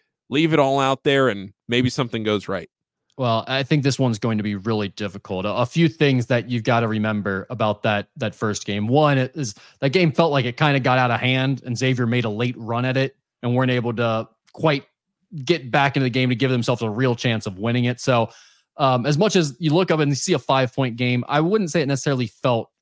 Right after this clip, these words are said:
Speaker 2: quite like a one or two possession game there for most of the second half. Two,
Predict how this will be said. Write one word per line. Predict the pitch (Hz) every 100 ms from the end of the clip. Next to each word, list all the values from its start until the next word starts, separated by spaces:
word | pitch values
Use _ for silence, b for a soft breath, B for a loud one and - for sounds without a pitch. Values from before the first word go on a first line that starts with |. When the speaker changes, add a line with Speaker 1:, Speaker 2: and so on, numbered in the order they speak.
| _
Speaker 2:
quite | - 135 117
like | 120 110
a | 107
one | 110 117
or | 107
two | -
possession | 110 104 110 - 104
game | 101 110 107
there | 104
for | 101
most | 104 107 -
of |
the | 98
second | 104 95 98
half. | 101 95 95 _ _ _ _ -
Two, | 202 185 147